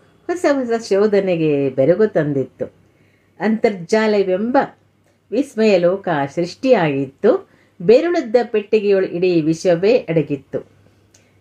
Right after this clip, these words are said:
ಅಂತರ್ಜಾಲವೆಂಬ ವಿಸ್ಮಯ ಲೋಕ ಸೃಷ್ಟಿಯಾಗಿತ್ತು,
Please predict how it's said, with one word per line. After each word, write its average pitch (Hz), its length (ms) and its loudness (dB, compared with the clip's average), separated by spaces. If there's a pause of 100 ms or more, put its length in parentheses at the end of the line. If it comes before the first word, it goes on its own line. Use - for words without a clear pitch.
ಅಂತರ್ಜಾಲವೆಂಬ 175 1120 0
ವಿಸ್ಮಯ 185 520 0
ಲೋಕ 185 300 0
ಸೃಷ್ಟಿಯಾಗಿತ್ತು, 214 1080 -2